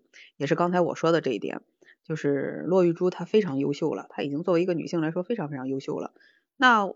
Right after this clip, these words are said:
陈江河作为一个男性来说，他，嗯，其实跟，怎么说呢？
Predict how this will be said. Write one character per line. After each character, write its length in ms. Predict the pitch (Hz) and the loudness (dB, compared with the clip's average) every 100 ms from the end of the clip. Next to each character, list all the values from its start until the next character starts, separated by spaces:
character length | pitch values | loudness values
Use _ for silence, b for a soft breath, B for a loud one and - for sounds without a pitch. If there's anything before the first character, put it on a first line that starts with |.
| - 185 | -10 -4
陈 100 | 202 | 0
江 160 | 220 | 0
河 140 | 214 202 | 2 4
作 100 | 196 | 6
为 80 | |
一 20 | 208 | 6
个 80 | |
男 220 | 160 123 175 | 4 -2 -4
性 160 | 202 | -6
来 140 | 139 - | -8 -6
说， 320 | 151 - _ _ _ _ _ _ _ _ _ _ _ - | -6 -6 _ _ _ _ _ _ _ _ _ _ _ -8
他， 520 | - 170 160 160 160 _ _ _ _ - | 0 2 2 0 -4 _ _ _ _ -4
嗯， 220 | 151 139 | -2 -2
其 120 | - | 0
实 100 | 202 | 0
跟， 360 | 214 220 226 - _ _ | 4 2 2 -6 _ _
怎 120 | - 151 | -8 -4
么 60 | |
说 120 | 151 | -2
呢？ 120 | 196 | -2